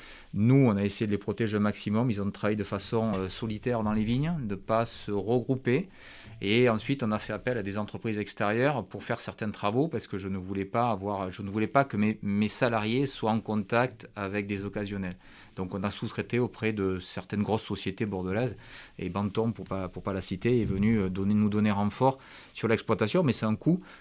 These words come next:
très important puisque par rapport à un saisonnier, euh, euh, Banton prend sa prestation. Donc, ça, il faut l'intégrer aussi, quoi. Mais on n'a pas eu le choix.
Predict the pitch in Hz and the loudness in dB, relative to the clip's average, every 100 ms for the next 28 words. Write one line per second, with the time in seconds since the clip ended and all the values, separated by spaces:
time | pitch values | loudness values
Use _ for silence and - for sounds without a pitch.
0 | - - 110 104 98 92 127 185 151 92 | -8 -2 2 2 0 0 0 0 -2 -6
1 | - 92 95 95 98 101 98 92 98 92 | -10 -6 -4 -2 -2 -4 -4 -4 -4 -2
2 | 98 135 139 98 92 - - - - - | 0 2 2 0 -4 -10 -20 -20 -14 -10
3 | - 82 92 95 95 92 95 98 110 107 | -8 -8 -8 -6 -6 -6 -2 0 0 -2
4 | 98 - 98 95 110 - 143 107 95 90 | -6 -8 -6 -2 -2 2 2 2 -2 -4
5 | 95 - 117 - 92 87 92 101 - 90 | -6 -2 -2 -2 -4 -2 -2 -4 -4 -10
6 | - 98 104 117 139 120 113 90 | -10 -2 2 4 4 2 0 -6